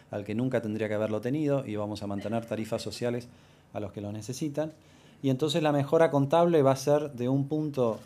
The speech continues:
eh, del P B I, pero la mejor, el esfuerzo económico va a ser de más de dos puntos del P B I. En eso estamos más o menos en sincronía con Chile. Ahí los vientos están más o menos igual, independientemente de la cordillera,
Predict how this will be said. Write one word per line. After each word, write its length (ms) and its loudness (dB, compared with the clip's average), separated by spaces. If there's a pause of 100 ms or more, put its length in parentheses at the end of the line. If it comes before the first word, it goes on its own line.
(100)
eh, 460 -10
del 200 -6
P 140 0
B 160 4
I, 180 -2 (600)
pero 180 2
la 80 4
mejor, 320 0
el 60 2
esfuerzo 420 4
económico 480 2
va 80 6
a 40 4
ser 380 0
de 120 -4
más 180 0
de 80 0
dos 160 4
puntos 340 -4
del 120 -2
P 100 -6
B 180 -4
I. 320 -18
En 80 -8
eso 160 -2
estamos 500 -4 (760)
más 180 -2
o 60 -2
menos 260 0
en 120 -2
sincronía 680 -2 (720)
con 160 -10
Chile. 260 -4
Ahí 140 0
los 160 -4
vientos 380 -2
están 480 -6
más 180 -8
o 60 -8
menos 240 -8
igual, 340 -4
independientemente 800 -6
de 80 -6
la 140 -8
cordillera, 460 -10